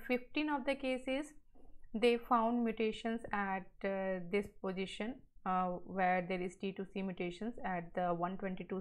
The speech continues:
site, whereas, uh, there is a deleterious mutations of one twenty-one site of A two G and one twenty-one site of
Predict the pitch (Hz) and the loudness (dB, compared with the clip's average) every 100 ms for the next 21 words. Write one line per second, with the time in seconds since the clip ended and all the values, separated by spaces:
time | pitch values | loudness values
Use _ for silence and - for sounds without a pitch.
0 | - 185 208 - - - - - - 196 | -2 -2 -2 -6 -16 -16 -14 -14 -6 4
1 | 208 208 - 202 196 196 196 180 - 175 | 6 6 2 2 2 0 0 0 0 2
2 | 175 175 170 170 185 185 196 185 170 - | 2 4 2 0 0 0 0 -2 -6 -6
3 | 180 180 170 190 214 214 196 196 185 214 | -2 -2 0 0 0 0 -2 -2 -2 -4
4 | 208 - 190 185 - 175 185 226 240 220 | -2 2 4 4 -2 -2 0 0 0 0
5 | 214 220 208 208 214 196 180 185 190 185 | 0 -2 0 -2 -2 0 0 0 -2 -2
6 | - 190 175 190 170 202 285 - 180 175 | -2 -4 -2 -4 -4 -6 -6 -4 0 0
7 | 175 185 202 226 214 214 202 202 - 180 | 0 0 0 -2 -2 -2 -2 -4 -2 -2
8 | 180 | -2